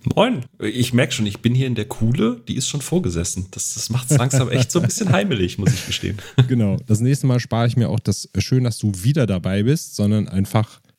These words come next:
Speaker 2: "Schön, dass du da bist". Weil das hat sich jetzt so eingebürgert, ne?
Speaker 1: Ja.
Speaker 2: Dreimal ist ja quasi schon Tradition.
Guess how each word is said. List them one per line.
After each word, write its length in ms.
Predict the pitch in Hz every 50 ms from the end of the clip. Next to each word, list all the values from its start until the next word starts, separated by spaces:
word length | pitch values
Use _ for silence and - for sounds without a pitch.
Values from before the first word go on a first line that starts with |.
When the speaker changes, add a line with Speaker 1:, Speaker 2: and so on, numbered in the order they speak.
| _ -
Speaker 2:
"Schön, 160 | - - 123
dass 140 | 104 107 107
du 80 | - -
da 140 | - - -
bist". 300 | - - - - - - _ _ -
Weil 320 | - 95 92 87 85 92 - _ _ _ _ _ _ _ -
das 100 | 113 107
hat 160 | 160 175 -
sich 120 | - 156
jetzt 120 | 147 143 131
so 80 | -
eingebürgert, 600 | 87 104 113 120 139 131 143 151 170 170 151 -
ne? 260 | 120 117 139 170 196 190 - -
Speaker 1:
Ja. 240 | 147 175 175 147 180
Speaker 2:
Dreimal 380 | - - 120 120 123 117 92
ist 140 | - 117 -
ja 80 | 113 107
quasi 340 | - - 110 107 104 107
schon 480 | - - - 110 104 104 104 104 98 - - -
Tradition. 840 | - - 107 107 101 95 - - - 107 104 110 135 160 190 208